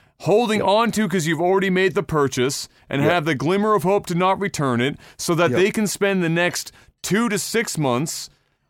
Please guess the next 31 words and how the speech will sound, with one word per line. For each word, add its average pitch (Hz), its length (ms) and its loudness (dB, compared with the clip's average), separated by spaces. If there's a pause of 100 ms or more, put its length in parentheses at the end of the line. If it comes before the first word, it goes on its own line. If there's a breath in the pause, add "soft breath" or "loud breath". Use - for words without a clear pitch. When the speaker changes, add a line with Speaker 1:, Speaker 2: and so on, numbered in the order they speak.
(160)
Speaker 1:
making 202 540 0
the 196 80 0
game 180 480 0
playable 165 920 2
or 170 220 2
closer 202 540 -2
to 180 140 -2
the 170 120 -2
actual 175 480 0
experience 170 520 -2
that 143 160 -2
they 156 120 0
were 143 140 0
supposed 196 440 -2
to 196 60 0
have 135 400 0 (220 soft breath)
initially. 151 480 0 (180 loud breath)
And 180 160 0
in 170 80 -2
some 254 280 -2
cases, 180 440 0
that 226 220 2
never 214 260 2
even 214 200 0
happens. 226 500 -2 (640)
And 208 260 0
the 180 140 0
Speaker 2:
Yeah. 139 100 4
Speaker 1:
dream 254 220 4
never 285 260 6
happens. 143 540 0